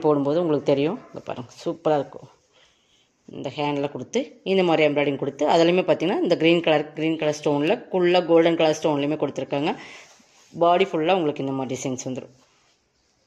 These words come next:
ஓகேங்களா? அதுலயுமே உங்களுக்கு குட்டி குட்டியா ஒரு ஸ்டோன் ஒர்க் கொடுத்துருப்பாங்க. பாடி ரெண்டு ஹேண்டுக்குமே வந்துரும். சூப்பரா இருக்கும் உங்களுக்கு. இதோட பிளவுஸ் பாகுபலி மெட்டீரியல்ல கொடுத்துருக்காங்க. நார்மல் வாஷ் பண்ணக்கூடிய சாரீஸ் தான்.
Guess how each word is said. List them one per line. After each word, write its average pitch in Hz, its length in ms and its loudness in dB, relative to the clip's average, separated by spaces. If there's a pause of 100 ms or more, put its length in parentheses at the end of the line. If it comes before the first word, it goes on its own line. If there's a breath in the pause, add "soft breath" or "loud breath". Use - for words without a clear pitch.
(140)
ஓகேங்களா? 147 320 -6 (120)
அதுலயுமே 156 360 0 (420 loud breath)
உங்களுக்கு 147 380 -6
குட்டி 143 180 -10
குட்டியா 165 240 0 (100)
ஒரு 165 140 -4
ஸ்டோன் 156 280 2
ஒர்க் 143 160 -4
கொடுத்துருப்பாங்க. 143 400 -8 (100)
பாடி 139 180 0 (100)
ரெண்டு 160 260 2
ஹேண்டுக்குமே 147 440 0
வந்துரும். 151 280 -2 (480 loud breath)
சூப்பரா 214 400 2
இருக்கும் 156 200 -4
உங்களுக்கு. 131 340 -8
இதோட 151 200 0 (100)
பிளவுஸ் 147 320 0 (260)
பாகுபலி 170 420 4
மெட்டீரியல்ல 147 300 2
கொடுத்துருக்காங்க. 147 440 0 (200)
நார்மல் 165 440 2
வாஷ் 151 240 2
பண்ணக்கூடிய 156 460 0
சாரீஸ் 147 360 0
தான். 285 120 -4